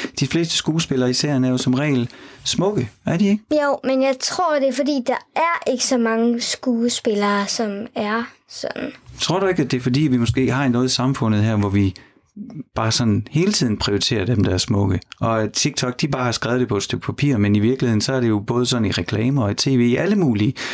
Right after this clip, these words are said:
Speaker 1: steder i livet. Eller hvad? Er jeg galt på den, tror du?
Speaker 2: Altså, jeg har faktisk engang set en serie, hvor der var nogen, som ikke var sær-, som
Speaker 1: Mm.
Speaker 2: måske ikke lige det, du sagde.
Speaker 1: Mm.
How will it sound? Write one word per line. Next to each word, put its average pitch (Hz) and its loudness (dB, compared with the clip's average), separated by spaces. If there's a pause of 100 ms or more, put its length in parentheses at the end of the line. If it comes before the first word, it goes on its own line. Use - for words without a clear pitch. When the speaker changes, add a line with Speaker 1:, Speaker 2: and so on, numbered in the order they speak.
(280)
Speaker 1:
steder 110 0
i 110 2
livet. 107 2 (140)
Eller 151 0
hvad? 165 -2
Er 135 -2
jeg 131 -2
galt 160 0
på 156 0
den, 147 2
tror 131 0
du? 135 -2 (380)
Speaker 2:
Altså, 269 0 (340)
jeg 254 0
har 339 0
faktisk 302 -2
engang 294 0
set - 0 (100)
en 254 2
serie, 226 0
hvor 247 0
der 226 0
var 220 0
nogen, 226 2
som 220 0
ikke 214 -2
var 220 -2
sær-, 214 -2
som 226 0
Speaker 1:
Mm. 202 0
Speaker 2:
måske 208 -2 (1500)
ikke 269 -6
lige 370 2 (120)
det, 233 -2
du 214 0
sagde. 208 0 (240)
Speaker 1:
Mm. - 0